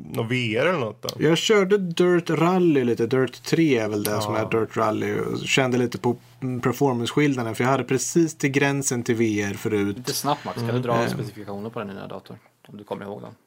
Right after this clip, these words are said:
Speaker 2: Ja, vad är det? Nvidia G T tio sjuttio.
Speaker 3: Mm.
Speaker 2: Eh, jag vill ju ha en Ryzen, så en, eh, Ryzen fem,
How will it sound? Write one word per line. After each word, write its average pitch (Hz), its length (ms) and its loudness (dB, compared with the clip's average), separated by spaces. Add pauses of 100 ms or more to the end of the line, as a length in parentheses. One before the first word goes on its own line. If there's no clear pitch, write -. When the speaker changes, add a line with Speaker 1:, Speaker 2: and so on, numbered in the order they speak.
(1500)
Speaker 2:
Ja, 131 680 2
vad 131 120 2
är 127 140 0
det? 110 560 -2 (320)
Nvidia 123 420 2
G 113 200 0
T 113 880 0 (840)
tio 104 360 0
sjuttio. 101 880 -2 (100)
Speaker 3:
Mm. 139 200 -8 (540)
Speaker 2:
Eh, 120 460 2
jag 131 100 2
vill 143 200 2
ju 139 80 4
ha 135 320 2
en 123 400 -2
Ryzen, 131 520 2
så 117 120 0
en, 117 340 -2
eh, 113 800 0
Ryzen 113 460 0
fem, 113 600 0